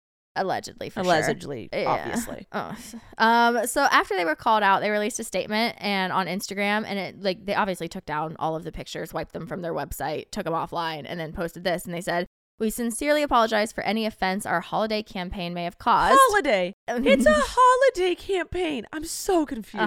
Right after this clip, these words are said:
Speaker 1: Uh-huh. "Our plush bear bags," oh, so they were trying to sell the bags, I guess. "Our plush bear bags should not have been featured with children in this campaign." The company said in a statement that they posted on Instagram, they said,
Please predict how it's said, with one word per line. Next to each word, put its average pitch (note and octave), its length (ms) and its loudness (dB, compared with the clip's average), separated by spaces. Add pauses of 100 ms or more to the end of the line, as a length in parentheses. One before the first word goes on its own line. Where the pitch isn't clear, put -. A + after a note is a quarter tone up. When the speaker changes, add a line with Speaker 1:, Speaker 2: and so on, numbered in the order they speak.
Speaker 1:
Uh-huh. F#3 240 2 (380)
"Our B3+ 200 6
plush D4+ 420 -2
bear A#3 340 2
bags," F#3 680 2
oh, A#3+ 220 2
so G3+ 220 -2
they G3 100 -4
were F#3+ 80 -6
trying F#3 220 -12
to F3+ 60 -16
sell F3 180 -6
the F3 100 -12
bags, F3 340 -2
I G2 60 -10
guess. - 300 -8
"Our G3 120 0
plush B3+ 440 -2
bear A3 200 2
bags G3 600 2
should F#3+ 180 -6
not F#3+ 200 0
have G#3+ 120 -4
been F#3+ 160 -6
featured G3 340 -12
with E3+ 140 -6
children G#3+ 400 -4
in E3 120 -14
this E3+ 120 -14
campaign." F3 640 -8 (320)
The A3+ 60 -8
company B3 380 -2
said A3 300 2
in G#3 100 -4
a G#3 80 -4
statement F3 640 -2
that F3 100 -2
they F3 80 -6
posted F3 240 -4
on D#3 60 -8
Instagram, A#3 320 -2
they G#3 80 -2
said, F#3+ 180 -2